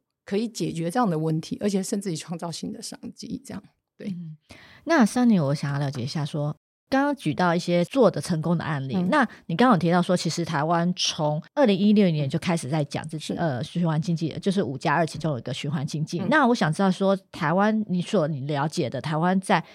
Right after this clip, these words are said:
Speaker 2: 呃，循环经济这个部分有哪一些初步，就或者是说已经在，正在进行当中的，或是有一些成果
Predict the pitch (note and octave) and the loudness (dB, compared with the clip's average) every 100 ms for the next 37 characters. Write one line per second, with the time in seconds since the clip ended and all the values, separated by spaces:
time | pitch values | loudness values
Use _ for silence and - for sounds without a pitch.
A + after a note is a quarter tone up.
0 | - - F3 - G#3+ A#3+ B3+ B3+ A3 A3 | -16 -4 0 4 6 6 4 0 0 0
1 | F3+ F#3+ F#3+ D#3+ C#3 D#3+ E3 F3+ A2+ C#3 | -2 -2 0 0 0 -2 0 -2 -2 -6
2 | - D#3+ D#3 D#3 - E3+ F#3 D#3+ F#3 A#3+ | -4 -2 -2 -4 -8 -6 -4 -2 0 2
3 | E3 - F#3+ F#3+ E3+ - F3 F#3 D#3 - | 0 0 -4 -4 -6 -4 -2 -2 -4 -6
4 | _ - G#3+ G3+ D#3+ G3+ D3+ C#3 C#3 D3 | _ 0 2 2 2 0 0 -4 -6 -4
5 | D3+ C#3+ C3+ - - F3 D#3+ C#3+ C#3+ D#3+ | -4 -4 -8 -10 -8 -6 -4 -4 -4 -6
6 | D#3+ - C#3+ A#2 | -6 -10 -12 -18